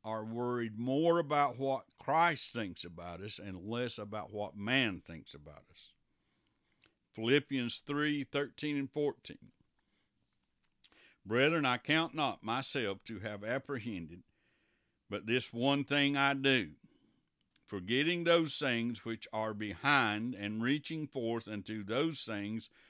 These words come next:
which are before. I press toward the mark for the prize of the high calling of God in Jesus Christ." I press toward the mark. You know,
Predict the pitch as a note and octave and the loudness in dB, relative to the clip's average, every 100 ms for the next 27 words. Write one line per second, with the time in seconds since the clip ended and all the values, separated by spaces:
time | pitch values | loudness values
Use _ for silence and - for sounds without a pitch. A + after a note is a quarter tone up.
0 | _ - A2+ - A#2 A2+ A2+ A2 - C3+ | _ -2 -2 2 4 4 2 0 4 4
1 | G#2 - - _ _ _ _ _ _ _ | 4 -2 -12 _ _ _ _ _ _ _
2 | G2 G2 - B2 D3+ F3 - E3 D3 C#3+ | -4 -4 0 4 6 6 0 -6 0 2
3 | C#3+ C3+ C#3 C#3 C3 G#2 F2 - _ _ | 2 0 -6 0 2 2 0 -8 _ _
4 | _ _ _ G#2+ F#2+ F#2 - C#3 C#3+ C#3+ | _ _ _ -6 -6 -6 0 4 4 4
5 | C#3+ A#2+ G2+ G2 F#2 B2+ C#3+ D3+ - B2+ | 0 -4 -8 -8 -6 -2 0 0 0 0
6 | F#2+ F#2 G2+ G#2 - _ _ F2+ F#2+ F2+ | 0 -2 -8 -12 -16 _ _ -10 -8 -2
7 | A2 C3 G#2+ G2+ G2+ _ _ _ F2+ F2 | 2 4 2 -2 -6 _ _ _ -8 -6
8 | G#2+ A2 A2+ A2 - - G2+ D2+ - - | -4 -6 -6 -8 -10 -8 -6 -8 -16 -20
9 | _ _ _ _ _ - - G2 F2+ - | _ _ _ _ _ -20 -12 -10 -10 -6
10 | C3 C#3 D3+ - - C3+ B2 B2+ B2 A#2+ | 0 2 0 -4 -6 -6 -4 -4 -4 -6
11 | B2 B2 A#2 F#2+ - _ _ _ _ _ | -6 -4 -2 -4 -8 _ _ _ _ _
12 | _ _ _ _ _ - C3 D3+ C#3 G#2 | _ _ _ _ _ -6 0 2 2 0